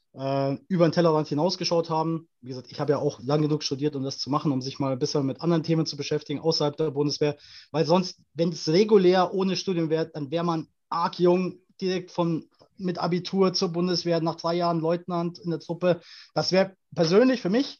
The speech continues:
einundzwanzigjähriger Leutnant, der dann Zugführer oder KEO wird, das ist mir zu jung.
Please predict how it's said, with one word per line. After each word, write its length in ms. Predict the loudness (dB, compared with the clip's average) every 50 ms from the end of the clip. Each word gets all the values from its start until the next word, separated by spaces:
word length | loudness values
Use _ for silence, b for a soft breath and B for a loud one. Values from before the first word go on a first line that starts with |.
| _ _ _
einundzwanzigjähriger 960 | -6 -4 -4 -4 -4 -4 -4 -4 -4 -4 -6 -4 -4 -4 -4 -4 -2 -2 -2
Leutnant, 360 | -2 -2 -2 -4 -6 -6 -4
der 80 | -4
dann 140 | -4 -4 -4
Zugführer 500 | -6 -8 -10 -8 -2 0 2 2 2 2
oder 280 | 0 -2 -2 -2 -2 -2
KEO 340 | -4 -6 -4 -2 -2 -2 -2
wird, 200 | -4 -6 -6 -6
das 140 | -6 -6 -6
ist 80 | -6 -6
mir 80 | -6 -6
zu 140 | -4 -4 -6
jung. 220 | -6 -6 -8 -10